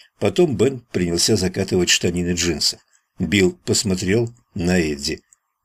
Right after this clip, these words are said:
Тепло и сочувственно. И Эдди внезапно понял, Большой Билл точно знает,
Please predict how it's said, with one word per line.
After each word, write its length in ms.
Тепло 500
и 100
сочувственно. 800
И 240
Эдди 200
внезапно 560
понял, 440
Большой 640
Билл 240
точно 440
знает, 480